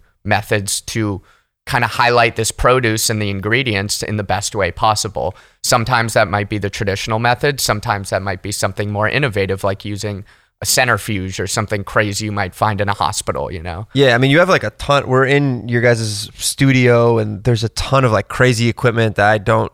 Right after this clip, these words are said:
Speaker 2: know. I mean, I've seen 'em in a lab, it looks like. But
Speaker 1: Yeah.
Speaker 2: what, like,
Speaker 1: <laughs>
Speaker 2: so what's, what's something recently that you're like, "Oh shit, I'm,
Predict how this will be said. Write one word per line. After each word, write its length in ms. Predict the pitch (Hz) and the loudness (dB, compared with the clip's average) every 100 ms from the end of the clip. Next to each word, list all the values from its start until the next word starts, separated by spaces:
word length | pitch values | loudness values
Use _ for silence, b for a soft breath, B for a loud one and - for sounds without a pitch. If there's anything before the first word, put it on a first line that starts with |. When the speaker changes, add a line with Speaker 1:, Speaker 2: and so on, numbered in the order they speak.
| - | -6
Speaker 2:
know. 360 | 113 110 110 | 0 2 2
I 100 | 107 | 2
mean, 120 | 107 107 | 0 0
I've 120 | 110 | 0
seen 180 | - 117 | 0 2
'em 100 | 113 | 2
in 100 | 110 | 0
a 60 | |
lab, 420 | 104 107 110 110 104 | 0 2 4 4 2
it 100 | - | 0
looks 220 | 117 - | -2 -2
like. 240 | 101 101 _ - | -6 -6 _ -10
But 140 | 123 | -2
Speaker 1:
Yeah. 180 | 143 185 | 2 4
Speaker 2:
what, 160 | 269 - | 4 4
like, 580 | 160 - 220 220 - - | 4 4 0 -2 -6 -6
Speaker 1:
<laughs> 60 | - | 0
Speaker 2:
so 100 | 165 | 4
what's, 320 | 151 196 - | 4 2 2
what's 220 | 139 180 | 2 2
something 400 | - 180 160 139 | 2 2 2 2
recently 640 | 120 135 - 104 113 107 | 4 4 2 0 0 2
that 200 | 104 104 | 2 0
you're 180 | 95 107 | 2 0
like, 240 | 104 92 - | 2 0 -2
"Oh 80 | 104 | -4
shit, 400 | - - 110 110 | -2 0 -2 -4
I'm, 240 | - 104 | -6 -6